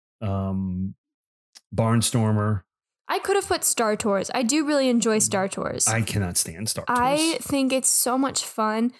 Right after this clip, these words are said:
Speaker 2: I also could put Goofy
Speaker 1: <clears throat>
Speaker 2: Sky School, which is such a hot take, but I love the feeling of almost dying.
Speaker 1: <laughs> So
Speaker 2: And
Speaker 1: there
Speaker 2: the
Speaker 1: you go.
Speaker 2: awkward jerks. That's like a free chiropractor
Speaker 1: Right.
Speaker 2: appointment.
Speaker 1: <clears throat>
Speaker 2: I love Goofy Sky
Speaker 1: Yeah,
Speaker 2: School.
Speaker 1: and Mission Space, I,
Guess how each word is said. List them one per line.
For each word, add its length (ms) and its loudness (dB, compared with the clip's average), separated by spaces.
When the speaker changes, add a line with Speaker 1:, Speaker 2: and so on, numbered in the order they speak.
Speaker 2:
I 60 0
also 180 0
could 120 -2
put 220 -2
Goofy 280 0
Speaker 1:
<clears throat> 0 -
Speaker 2:
Sky 280 0
School, 260 2
which 160 0
is 120 2
such 200 0
a 80 0
hot 240 -2
take, 320 0
but 100 0
I 100 2
love 220 0
the 100 0
feeling 360 2
of 80 0
almost 420 2
dying. 600 0
Speaker 1:
<laughs> 40 0
So 120 0
Speaker 2:
And 80 4
Speaker 1:
there 80 2
Speaker 2:
the 80 2
Speaker 1:
you 140 0
go. 140 -14
Speaker 2:
awkward 540 2
jerks. 460 2
That's 180 0
like 140 -2
a 60 0
free 260 -2
chiropractor 640 -4
Speaker 1:
Right. 80 2
Speaker 2:
appointment. 600 -2
Speaker 1:
<clears throat> 80 -4
Speaker 2:
I 260 2
love 360 0
Goofy 240 -4
Sky 160 -4
Speaker 1:
Yeah, 60 -4
Speaker 2:
School. 200 -4
Speaker 1:
and 140 4
Mission 300 4
Space, 520 0
I, 260 -8